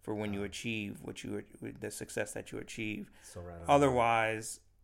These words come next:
Speaker 1: if you were to achieve th-, that success, you'd get eaten up, you know, and you wouldn't be able to handle it. But, um, it's so, I just learned over the years, just embrace that journey.
Speaker 2: Yeah.
Speaker 1: And, um, you know, like you say, f-,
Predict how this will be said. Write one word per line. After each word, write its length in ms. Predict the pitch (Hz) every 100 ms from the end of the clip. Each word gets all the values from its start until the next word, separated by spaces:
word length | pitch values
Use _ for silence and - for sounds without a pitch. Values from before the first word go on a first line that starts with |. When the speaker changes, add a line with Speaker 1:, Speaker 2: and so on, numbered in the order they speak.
| _
Speaker 1:
if 140 | 135 123
you 140 | 123
were 80 | 120
to 60 | 113
achieve 380 | 104 143 131 110
th-, 120 | - - -
that 180 | 120 -
success, 340 | - 135 113
you'd 160 | 113 110
get 140 | 120
eaten 320 | 123 120 110
up, 280 | 110 107 - _ -
you 100 | 110
know, 140 | 110
and 100 | 107
you 80 | 104
wouldn't 240 | 107 104 101
be 100 | 107
able 120 | 104
to 60 |
handle 480 | 107 107 107 104 104
it. 140 | 107 - - - _ _ -
But, 160 | 101
um, 420 | 101 98 101 98 -
it's 140 | 120 110
so, 460 | 120 120 113 113 -
I 120 | 120
just 240 | 117 117 127
learned 520 | 120 117 110 107 - _ _ _ _ -
over 220 | 123 107
the 100 | 107
years, 420 | 104 107 110 104 101
just 280 | 107 - -
embrace 420 | - 107 226 226 -
that 200 | 113 107
journey. 480 | 110 113 107 98 - _ _ _ _ 113
Speaker 2:
Yeah. 80 | 95
Speaker 1:
And, 400 | 101 110 104 104
um, 440 | 107 101 101 110 -
you 80 | -
know, 280 | 156 107 104
like 160 | 101 104
you 40 |
say, 160 | - 113
f-, 180 | 113